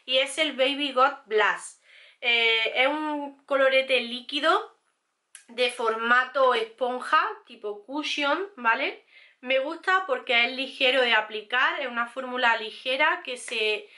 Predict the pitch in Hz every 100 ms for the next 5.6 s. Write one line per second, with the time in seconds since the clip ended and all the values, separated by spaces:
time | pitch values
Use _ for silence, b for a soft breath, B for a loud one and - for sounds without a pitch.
0 | B B - 226 220 214 208 208 208 226
1 | 254 233 247 269 269 247 - 220 208 226
2 | 247 262 311 370 427 B B B B -
3 | 302 349 - _ - 240 262 330 339 339
4 | 311 226 214 226 214 185 185 214 214 240
5 | 254 262 262 254 240